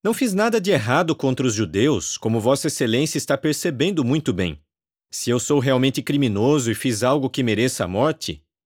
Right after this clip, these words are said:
não me recuso a morrer. Mas se as acusações que esses homens fazem contra mim são infundadas,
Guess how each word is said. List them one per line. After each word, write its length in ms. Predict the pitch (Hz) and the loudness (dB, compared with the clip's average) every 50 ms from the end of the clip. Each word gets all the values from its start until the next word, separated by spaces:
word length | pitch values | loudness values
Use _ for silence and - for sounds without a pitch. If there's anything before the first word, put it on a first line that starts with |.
| _ _ - | _ _ -2
não 200 | 120 147 190 202 | 0 2 2 2
me 100 | 196 185 | 2 2
recuso 460 | 156 160 147 - - 147 151 135 143 | 2 0 -2 0 0 0 0 2 2
a 40 | 131 | 2
morrer. 460 | 123 113 95 87 92 85 80 76 _ _ _ _ _ _ _ _ _ _ - | 2 0 0 0 -2 -4 -4 -6 _ _ _ _ _ _ _ _ _ _ -4
Mas 280 | 120 127 131 139 135 | 0 2 2 2 2
se 160 | - - - 143 | 0 0 0 0
as 100 | 131 - | 2 0
acusações 680 | 151 - - 160 147 156 139 - - - 165 185 180 - | -2 -2 0 0 2 2 0 0 0 -2 0 0 -2 -2
que 100 | - 180 | -2 -2
esses 300 | 170 - - 170 139 156 | -2 0 -2 -2 0 2
homens 320 | 156 170 175 170 - - | 2 2 2 0 -2 -2
fazem 340 | - 151 156 175 160 180 180 | 0 2 2 2 2 0 -2
contra 340 | 175 185 175 170 - 185 185 | 0 -2 -2 0 0 0 2
mim 280 | 160 143 131 101 87 | 2 2 2 0 -2
são 260 | - - - 110 110 | -4 -4 -2 0 0
infundadas, 920 | 127 175 208 - - 165 135 110 95 110 131 147 131 95 82 - - - - | 2 0 0 0 -2 -2 -2 0 2 2 2 2 0 -2 -6 -8 -8 -12 -14